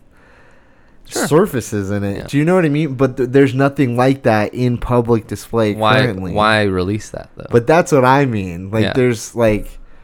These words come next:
Speaker 2: with the announcement of a Space Force,
Speaker 1: Maybe that's ready
Speaker 2: are we
Speaker 1: to
Speaker 2: getting
Speaker 1: deploy.
Speaker 2: ready to the point where we're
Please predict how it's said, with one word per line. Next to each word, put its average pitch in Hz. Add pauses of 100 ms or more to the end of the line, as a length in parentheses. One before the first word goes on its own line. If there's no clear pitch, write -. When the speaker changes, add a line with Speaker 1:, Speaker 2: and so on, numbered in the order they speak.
(160)
Speaker 2:
with 135
the 131
announcement 123
of 104
a 95
Space 160
Force, 98 (140)
Speaker 1:
Maybe 101
that's 92
ready 101
Speaker 2:
are -
we 135
Speaker 1:
to -
Speaker 2:
getting 147
Speaker 1:
deploy. 101
Speaker 2:
ready 135
to 127
the 113
point 127
where 104
we're 107